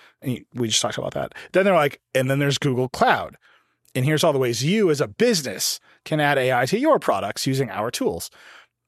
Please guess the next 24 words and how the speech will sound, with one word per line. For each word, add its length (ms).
And 120
they 280
talked 220
about 160
their 160
partners. 680
And, 80
like, 180
some 280
of 180
them 280
are 120
terrifying. 760
Like, 200
what 160
do 60
you 40
think 200
Deloitte's 520
gonna 200
do 180
with 140
A 120
I? 220